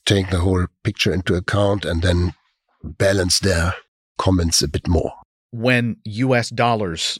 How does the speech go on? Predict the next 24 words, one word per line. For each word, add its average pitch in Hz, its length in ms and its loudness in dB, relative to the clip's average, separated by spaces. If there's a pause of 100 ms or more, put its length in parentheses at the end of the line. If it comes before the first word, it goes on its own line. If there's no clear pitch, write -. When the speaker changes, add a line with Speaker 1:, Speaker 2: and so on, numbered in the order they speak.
Speaker 2:
leave 98 600 0 (140)
the 82 100 -2
U 107 260 0
S, 101 380 -2 (100)
often 107 360 0
that 104 160 2
is 104 160 0
in 110 100 2
the 104 100 0
form 107 300 0
of 101 140 -2
investment 101 640 0 (260)
around 101 300 2
the 92 60 -2
world. 113 520 0
Speaker 1:
Yes. 123 480 2
Speaker 2:
When 95 440 0 (280)
foreign 131 340 0
dollars 123 480 0
come 123 180 0
into 113 180 2
the 104 100 -2
U 104 320 0
S, 147 360 -2